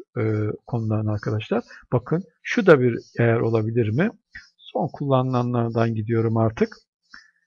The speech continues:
E, şöyle düşünebilirim. Buradaki para yüz bin ve yüz bin lira büyük ve eşit.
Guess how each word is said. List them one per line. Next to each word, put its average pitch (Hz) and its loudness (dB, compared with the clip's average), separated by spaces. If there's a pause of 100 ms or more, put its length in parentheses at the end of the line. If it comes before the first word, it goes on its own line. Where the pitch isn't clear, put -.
(300)
E, 139 6
şöyle 262 2
düşünebilirim. 185 4 (720)
Buradaki 220 6
para 143 4 (1000)
yüz 175 -4
bin 202 0
ve 196 8 (580)
yüz 180 -4
bin 190 0
lira 180 2
büyük 170 -2
ve 220 10
eşit. - 6